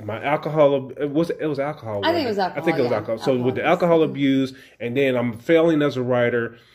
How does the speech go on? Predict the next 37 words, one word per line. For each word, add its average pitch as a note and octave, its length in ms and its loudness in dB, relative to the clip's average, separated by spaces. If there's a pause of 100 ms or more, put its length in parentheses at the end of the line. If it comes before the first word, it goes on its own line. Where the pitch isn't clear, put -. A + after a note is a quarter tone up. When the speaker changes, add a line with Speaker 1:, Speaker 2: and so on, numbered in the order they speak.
(380)
Speaker 1:
and C3 300 0
all E3 240 6
of D#3+ 80 6
these D#3 360 -2 (560)
colliding D3 520 2
together, B2 580 0
yeah, A#2+ 420 0
it, A#2 400 -4 (380)
it C3 120 -6
sucks. - 540 -6 (300)
Speaker 2:
Mm-hmm. F#3+ 300 -6
Speaker 1:
You C#3 80 0
know B2+ 80 4
what B2 100 2
I - 20 -2
mean? A#2+ 200 0
So C3 240 4
I C#3 140 0
can C#3+ 200 2
understand B2+ 600 0
his C3 360 -2
frustration, D3+ 640 -2
but D#4 100 4
at E4 120 2
the G3 100 0
same D3+ 240 2
time, C#3 260 0
he D3 60 4
was, C#3+ 120 0 (560)
he F#4 80 8
was D4+ 140 6
a B3+ 60 4
douche F3 320 2
about G#2 300 -2
it. - 100 -20 (160)
<laughs> - 840 -2
He F#3+ 200 6